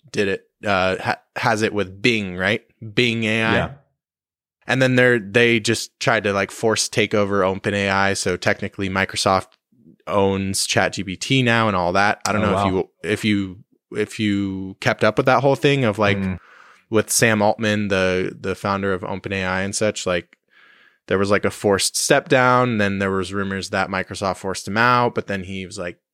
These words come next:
Speaker 1: came back. And then I don't know where that's at right now, 'cause when he left, everyone, the rest of the team boycotted and was like, "We will not work wor-,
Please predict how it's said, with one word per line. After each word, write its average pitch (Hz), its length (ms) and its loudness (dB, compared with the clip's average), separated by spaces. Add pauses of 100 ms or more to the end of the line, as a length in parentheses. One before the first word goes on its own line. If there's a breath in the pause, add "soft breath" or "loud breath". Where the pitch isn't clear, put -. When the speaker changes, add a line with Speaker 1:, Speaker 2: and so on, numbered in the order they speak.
(280)
Speaker 1:
came 92 260 -6
back. 127 520 2
And 98 160 -10
then 92 380 -8
I 110 100 2
don't 120 140 2
know 113 100 2
where 107 140 2
that's 98 260 0
at 98 240 0
right 117 240 0
now, 123 260 -4 (220)
'cause 104 240 -2
when 107 140 -2
he 113 180 -2
left, 107 640 0 (360)
everyone, 117 720 0 (160)
the 110 160 0
rest 113 340 2
of 117 60 -4
the 110 80 0
team 123 340 -2
boycotted 101 720 2
and 95 140 -4
was 95 160 -2
like, 95 180 0
"We 107 140 2
will 104 140 0
not 101 200 2
work 98 240 0
wor-, 95 180 -4